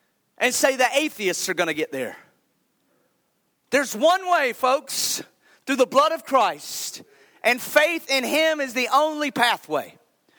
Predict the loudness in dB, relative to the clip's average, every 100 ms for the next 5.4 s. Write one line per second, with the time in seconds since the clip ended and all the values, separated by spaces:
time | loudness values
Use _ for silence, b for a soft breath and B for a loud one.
0 | b b 0 0 0 2 2 0 2 2
1 | 0 -4 -2 -2 -4 -8 -2 0 0 -6
2 | -14 B B B B 0 0 0 4 4
3 | 2 -8 -20 B B B 2 2 2 -2
4 | 0 0 -2 0 0 2 2 0 -2 2
5 | 2 2 -4